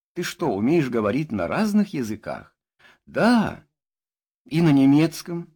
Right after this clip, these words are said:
французском, английском, японском, китайском?» «Да»,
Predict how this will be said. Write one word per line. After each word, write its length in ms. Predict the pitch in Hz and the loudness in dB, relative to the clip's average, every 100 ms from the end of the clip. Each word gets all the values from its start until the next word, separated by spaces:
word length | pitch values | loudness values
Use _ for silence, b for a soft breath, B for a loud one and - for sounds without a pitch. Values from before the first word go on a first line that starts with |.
| _ | _
французском, 960 | - 139 139 120 165 180 - 180 180 | -8 -6 -6 -8 -8 -10 -12 -10 -8
английском, 720 | 135 135 107 113 180 - 151 | -2 0 0 -2 -2 -4 -2
японском, 640 | 123 117 110 170 190 - 120 | 0 0 -2 -4 -4 -6 -6
китайском?» 760 | 123 120 160 202 - 202 190 _ _ _ B B _ | -4 -4 -4 -4 -8 -10 -10 _ _ _ B B _
«Да», 600 | 143 220 156 69 50 | 0 2 2 -2 -8